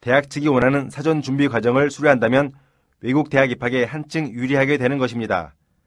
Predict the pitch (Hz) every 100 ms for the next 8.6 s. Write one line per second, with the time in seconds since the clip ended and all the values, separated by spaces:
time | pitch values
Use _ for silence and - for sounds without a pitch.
0 | _ _ _ _ 104 - 127 139 131 131
1 | 147 147 131 131 143 127 117 120 143 143
2 | _ _ _ - 104 - 151 139 147 127
3 | 120 131 135 123 139 139 139 120 135 135
4 | 117 107 104 127 87 - _ _ _ _
5 | - 123 143 156 131 131 143 139 - 160
6 | 156 117 82 _ _ - 104 - 147 135
7 | 139 147 139 127 135 131 113 117 139 147
8 | 170 151 123 98 82